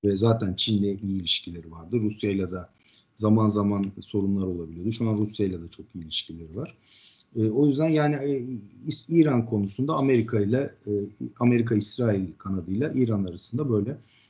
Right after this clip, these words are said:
yine bence kontrollü, bu son süreçlere benzer süreçler olabilir. Amerika'nın doğrudan İran'ı değil, ben daha çok proxy'lerini, bu vekil güçlerini hedef alacağını düşünüyorum. Mesela Lübnan'da Hizbullah, ki bunu yaptılar zaten şu son birkaç aydır.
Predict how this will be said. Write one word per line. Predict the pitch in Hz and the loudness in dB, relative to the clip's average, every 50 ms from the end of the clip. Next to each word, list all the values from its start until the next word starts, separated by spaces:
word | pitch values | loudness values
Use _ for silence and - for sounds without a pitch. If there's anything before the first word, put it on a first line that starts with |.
| _ _ - | _ _ -2
yine | 135 143 131 127 123 | 2 4 6 6 6
bence | 120 113 117 113 113 117 117 | 8 8 8 8 6 4 2
kontrollü, | - - 120 113 110 117 - 113 107 101 98 92 92 95 95 - | 2 4 4 4 4 4 2 4 4 4 4 4 0 -2 -4 -4
bu | 104 101 | -8 -8
son | - - 107 98 98 95 95 - - _ _ _ _ - | -4 -4 -2 -2 -2 -2 -4 -8 -20 _ _ _ _ -2
süreçlere | 107 104 98 - - - 104 95 95 92 87 | 0 0 0 0 -2 -2 -2 -2 -2 -4 -4
benzer | 92 90 90 85 90 110 147 - - - _ _ _ _ _ _ - - _ _ _ | -6 -6 -6 -6 -4 -4 -4 -4 -8 -12 _ _ _ _ _ _ -20 -20 _ _ _
süreçler | - - 156 151 143 123 - 151 143 113 | 0 4 6 8 8 6 6 4 4 4
olabilir. | 107 101 95 98 127 175 180 - | 4 2 2 2 0 0 0 2
Amerika'nın | 160 160 170 170 165 - 175 160 143 131 | 2 4 4 4 4 2 2 2 4 4
doğrudan | 147 151 156 151 143 151 156 135 | 6 6 6 6 4 2 2 4
İran'ı | 139 143 139 135 135 120 110 107 131 | 4 4 4 6 6 4 4 6 6
değil, | 160 196 190 170 | 4 4 4 4
ben | 175 165 160 151 | 4 4 4 4
daha | 151 139 | 4 4
çok | - - 185 180 - - _ _ _ _ _ _ _ | 4 2 -2 -2 -2 -10 _ _ _ _ _ _ _
proxy'lerini, | - 175 170 160 - - - 123 110 107 101 92 95 101 101 104 | 4 4 4 4 4 2 0 2 4 4 4 2 2 0 0 0
bu | 104 101 101 101 - | 0 0 0 -2 -2
vekil | 101 98 127 143 143 - 165 151 123 | 0 4 4 4 4 4 0 2 2
güçlerini | 117 110 - - 107 101 95 92 | 2 0 0 0 -2 -2 -2 -2
hedef | 92 90 92 90 - | -2 -4 -6 -6 -6
alacağını | 98 92 87 82 92 90 85 82 | -6 -6 -6 -6 -6 -8 -8 -8
düşünüyorum. | 82 - - - 85 85 92 | -10 -12 -12 -12 -10 -8 -6
Mesela | 95 - 107 101 104 | -6 -4 -2 0 2
Lübnan'da | 123 143 135 120 127 127 113 110 110 107 113 107 104 - - - - - - _ _ _ - | 2 2 2 4 4 4 4 4 4 2 2 0 0 -2 -10 -18 -20 -20 -20 _ _ _ -2
Hizbullah, | 135 123 113 113 113 113 107 107 104 101 98 | 0 0 2 4 4 6 6 6 6 4 2
ki | 101 - 101 | -2 -2 0
bunu | 104 107 | 2 4
yaptılar | 107 107 107 107 - - - 123 123 117 98 | 4 4 4 2 0 -2 2 4 4 4 4
zaten | 82 90 87 85 - - 85 | 0 -6 -10 -12 -12 -14 -14
şu | 82 - - 87 85 | -14 -12 -14 -14 -14
son | - - 104 92 90 90 | -8 -6 -4 -4 -4 -6
birkaç | - - 90 - - | -10 -14 -12 -10 -10
aydır. | 90 85 87 101 147 165 - _ | -10 -10 -10 -10 -10 -10 -12 _